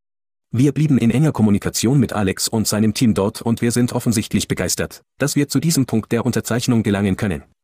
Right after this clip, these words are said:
Dieser Deal ist sehr strategisch für Veritone und unsere Vision,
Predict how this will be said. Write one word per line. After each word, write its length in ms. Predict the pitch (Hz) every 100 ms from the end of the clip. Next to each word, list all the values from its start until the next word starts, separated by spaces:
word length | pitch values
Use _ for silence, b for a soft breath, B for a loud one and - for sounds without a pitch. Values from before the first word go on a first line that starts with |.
| _ _ _ _ _ _ -
Dieser 220 | 165 123
Deal 180 | 107 117
ist 200 | 117 -
sehr 140 | 117
strategisch 540 | - 101 - 110 107 -
für 160 | 101
Veritone 500 | 98 98 - 131 120
und 200 | 110 101
unsere 340 | 113 107 98 92
Vision, 420 | 90 98 90